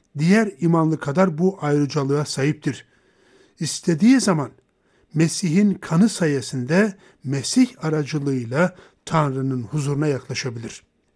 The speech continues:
Eşimin bel sorunuyla uğraşırken neden bazı özel kişileri seçip de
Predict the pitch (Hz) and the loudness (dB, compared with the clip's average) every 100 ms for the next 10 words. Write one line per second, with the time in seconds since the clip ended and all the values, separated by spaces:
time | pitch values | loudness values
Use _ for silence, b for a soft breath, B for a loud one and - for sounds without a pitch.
0 | - 170 - 214 240 202 143 226 214 - | -4 -2 2 4 6 4 4 4 2 -6
1 | - 180 185 196 220 160 160 170 - 254 | -2 2 4 4 4 2 2 2 0 0
2 | 233 139 - b b - 190 240 254 185 | 2 0 -4 b b 0 2 4 2 2
3 | 175 214 233 202 202 - 175 190 196 185 | 2 0 0 -2 -6 -2 2 4 2 0
4 | - 175 - 180 170 - 160 - - - | -6 -4 0 0 0 -2 -2 -2 -2 -2
5 | 139 | -2